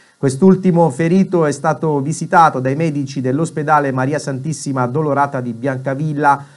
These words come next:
dove è stato giudicato guaribile con cinque giorni di prognosi. Il grave quadro indiziario così emerso, supportato da concreti elementi di riscontro acquisiti all'esito delle attività investigative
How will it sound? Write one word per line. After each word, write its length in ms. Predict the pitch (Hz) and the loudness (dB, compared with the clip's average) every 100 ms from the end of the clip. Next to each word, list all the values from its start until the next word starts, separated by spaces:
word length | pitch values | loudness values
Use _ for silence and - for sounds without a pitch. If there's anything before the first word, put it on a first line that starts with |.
| _ | _
dove 220 | - 160 | -2 0
è 20 | 165 | 2
stato 360 | 190 180 170 | 0 2 0
giudicato 600 | 139 175 160 165 156 160 | 2 0 0 0 0 0
guaribile 600 | 143 156 151 139 139 135 | 0 0 0 -2 -2 -2
con 200 | 135 135 | -2 -6
cinque 460 | 131 185 185 180 175 | -4 -2 -2 -2 -2
giorni 480 | 131 127 113 123 131 | 0 0 0 -2 -2
di 140 | 143 | -4
prognosi. 800 | 139 120 98 95 95 104 98 - _ _ | -2 -2 -2 -6 -8 -8 -10 -14 _ _
Il 240 | 170 147 143 | 0 2 2
grave 320 | 170 165 165 | 2 2 0
quadro 340 | 175 170 165 | 2 2 2
indiziario 720 | 160 151 156 - 185 160 143 135 | -2 -4 -6 -2 2 4 2 0
così 280 | 139 131 147 | -2 -4 -4
emerso, 600 | 147 175 160 - 175 170 | -2 0 -2 -4 -2 -2
supportato 760 | - 117 117 107 156 143 135 | -4 -8 -8 -2 2 2 2
da 160 | 123 120 | -2 -4
concreti 640 | 127 120 147 139 139 135 | -4 -6 -4 -4 -4 -8
elementi 640 | 135 139 139 160 139 127 104 | -4 -2 -2 -2 -4 -6 -8
di 100 | 107 | -6
riscontro 600 | 113 - 156 139 131 131 | -6 -4 -2 -2 -2 -2
acquisiti 640 | 127 131 131 196 80 104 | -2 -4 0 0 0 -4
all'esito 500 | 104 117 131 131 123 | -6 -4 -4 -4 -6
delle 220 | 113 123 | -2 -2
attività 520 | 117 - 135 131 147 135 | -2 -4 -8 -2 0 0
investigative 840 | 123 127 127 135 135 135 170 151 | -2 -6 -6 -4 -4 -2 -2 -2